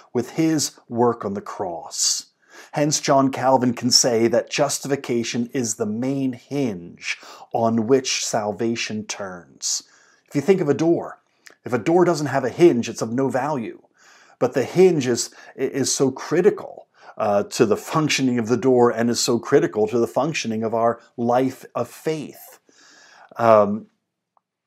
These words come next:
so justification is a declaration. I've given you some quotations there from our own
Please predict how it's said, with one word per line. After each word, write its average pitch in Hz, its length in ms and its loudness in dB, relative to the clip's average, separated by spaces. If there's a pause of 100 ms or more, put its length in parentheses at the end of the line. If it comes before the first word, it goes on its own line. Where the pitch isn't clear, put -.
(360)
so 156 160 -2
justification 131 1080 -4
is 113 200 -4
a 104 60 0
declaration. 98 1080 -6 (680)
I've 117 180 2
given 139 200 6
you 131 80 4
some 120 180 -2
quotations 135 680 -2
there 131 240 2
from 107 180 -2
our 101 180 4
own 135 320 4